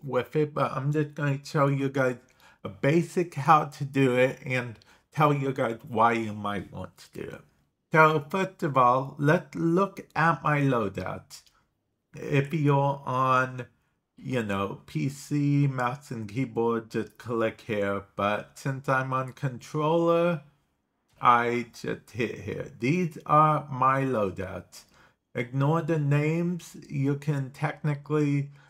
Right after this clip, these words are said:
rotate between some names and colors and even icons, but that's not real important for the purpose of this. Let me click on this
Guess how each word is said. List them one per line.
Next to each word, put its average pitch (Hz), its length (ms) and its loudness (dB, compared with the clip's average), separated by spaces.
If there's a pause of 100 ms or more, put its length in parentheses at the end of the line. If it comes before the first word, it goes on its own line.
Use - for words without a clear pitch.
(120)
rotate 143 680 2
between 139 460 -2
some 135 460 -4
names 143 680 -2
and 104 280 -8
colors 135 720 -2
and 104 400 -8
even 120 340 -6
icons, 87 840 -8
but 110 300 -4
that's 143 320 2
not 143 260 2
real 131 220 0
important 120 800 -8 (500)
for 120 160 2
the 113 200 -2
purpose - 600 -8
of 90 220 -8
this. - 400 -14 (460)
Let 143 380 2
me 156 640 -2
click 151 800 -2 (120)
on 143 760 2 (520)
this 131 340 0